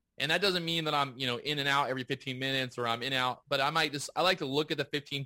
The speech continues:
fifteen minute chart's normally, like, my entry chart. I look at the fifteen minute chart, and then bigger picture, you know, I might look at the hourly chart or the daily chart to figure out kinda, like, which way I think the market's gonna go.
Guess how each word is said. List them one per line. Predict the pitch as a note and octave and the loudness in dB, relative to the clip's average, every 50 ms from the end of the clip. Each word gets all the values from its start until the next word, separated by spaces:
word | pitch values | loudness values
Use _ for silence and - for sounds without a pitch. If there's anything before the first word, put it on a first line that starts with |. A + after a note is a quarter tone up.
| - _ _ - | -8 _ _ 0
fifteen | - A#3+ A#3+ D4 B3 | 0 0 0 0 0
minute | B3 A#3+ A3+ - | 0 0 0 2
chart's | - F#3+ F#3 F3 - | 2 2 2 0 0
normally, | D#3 D3+ D#3 D#3+ E3 D3 | 0 0 0 2 2 2
like, | C3 B2+ C3 | 0 2 0
my | C3 A#2 - | -2 -2 -2
entry | B2+ C3+ C3+ - - - F#2+ A2 - | -4 -6 -6 -8 -12 -16 -16 -16 -14
chart. | - - G#2+ G2 G2 - _ _ _ _ _ _ _ _ _ _ _ _ - | -8 -6 -6 -6 -6 -8 _ _ _ _ _ _ _ _ _ _ _ _ -2
I | B2+ | 0
look | C3+ F3 F3+ | 2 2 4
at | G3+ F3+ | 4 2
the | F3 | 2
fifteen | F3 F#3+ F3 E3+ - F#3 E3+ | 2 2 0 0 0 -2 -2
minute | E3 E3+ E3 D#3 | 0 0 0 0
chart, | - - E3+ D#3+ D#3+ D#3+ D3+ - - | 0 2 4 6 6 4 4 2 -2
and | C3 C#3 C#3+ | -4 -2 0
then | D3 D3+ D3 C#3+ C#3 _ _ _ _ _ _ - | 0 0 0 -2 -4 _ _ _ _ _ _ 2
bigger | D#3 E3+ F3 F3 E3 | 2 4 4 4 2
picture, | - - F3 D3+ - - D#3+ D#3 D3 | 0 0 -2 -2 -2 -4 -2 -2 0
you | C#3+ C#3+ | 0 0
know, | C3+ C3+ | 2 2
I | C3+ C#3 | 2 4
might | C#3 C#3 B2 A2+ | 4 2 4 2
look | C3+ B2 | 2 0
at | C3+ C3 | 0 0
the | C3 A2 | 0 2
hourly | A2 A#2+ C3 C#3 C#3+ C#3+ C#3 C#3 C3+ | 4 4 6 6 6 4 2 0 0
chart | - - C3 B2+ B2+ D#2+ | 0 2 2 2 2 2
or | - A#2 | 0 -4
the | A2 | -4
daily | G#2+ A2 A#2 B2 C3 C3+ C3+ B2+ | -4 -2 -2 -2 0 -2 -2 -4
chart | B2 - B2+ A#2 A2+ G#2+ | -4 0 0 0 0 0
to | A2+ | -2
figure | G#2+ - B2+ A#2 A#2 A2+ | -6 -6 -4 0 2 4
out | A2 A2 A2+ - | 4 2 2 0
kinda, | - A#2 A2+ | -2 -2 -2
like, | A2 A#2 A#2+ A2+ | -2 -4 -4 -4
which | B2 C#3 C3 - - | -4 -6 -6 -4 0
way | B2 A#2+ A#2 | 2 2 4
I | A2+ A2+ | 2 2
think | A#2+ A#2 G#2 | 0 -4 -6
the | A#2 | -6
market's | A#2 A2 A2 G#2+ A2 A2+ - - | -4 -2 -2 -2 -4 -8 -10 -10
gonna | A#2 G#2+ G#2 | -8 -8 -8
go. | G2+ A2 A2+ A2+ A2+ A2+ A2+ A2 | -2 0 2 4 4 4 2 0